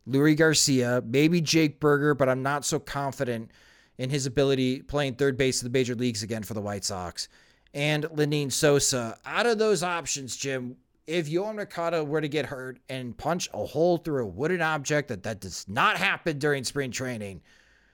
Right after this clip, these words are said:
but if Moncada's not available, who do you like out of that collection,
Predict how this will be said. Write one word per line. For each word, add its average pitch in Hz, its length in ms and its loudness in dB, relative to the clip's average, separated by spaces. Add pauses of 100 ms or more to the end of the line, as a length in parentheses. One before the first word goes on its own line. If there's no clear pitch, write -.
(320)
but 143 120 0
if 139 80 0
Moncada's 190 480 0
not 180 160 -2
available, 139 580 -2
who 160 220 0
do 190 60 -2
you 190 220 0
like 139 440 -4
out 135 180 -6
of 135 140 -4
that 127 240 -4
collection, 131 640 -4